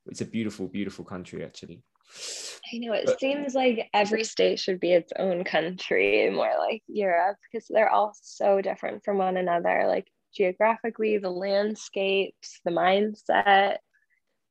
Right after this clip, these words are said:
Speaker 1: It's wild. Yeah, no, I completely, I completely agree. But anyway, Mickey, I'm gonna jump straight in here.
Speaker 2: Yes. Let's
Speaker 1: So
Speaker 2: do it.
Speaker 1: for everyone who doesn't know you,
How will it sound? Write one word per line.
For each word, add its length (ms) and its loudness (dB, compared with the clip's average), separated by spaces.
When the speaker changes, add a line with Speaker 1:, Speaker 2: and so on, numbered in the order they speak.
Speaker 1:
It's 180 -18
wild. 360 -10
Yeah, 160 -2
no, 100 -2
I 80 -2
completely, 680 -8
I 80 -12
completely 440 -8
agree. 360 -8
But 300 -2
anyway, 280 4
Mickey, 260 2
I'm 120 -2
gonna 180 2
jump 360 -6
straight 640 -2
in 140 0
here. 180 0
Speaker 2:
Yes. 300 -12
Let's 100 -4
Speaker 1:
So 220 6
Speaker 2:
do 80 2
it. 240 -2
Speaker 1:
for 300 0
everyone 680 2
who 280 -2
doesn't 340 0
know 140 -4
you, 360 -10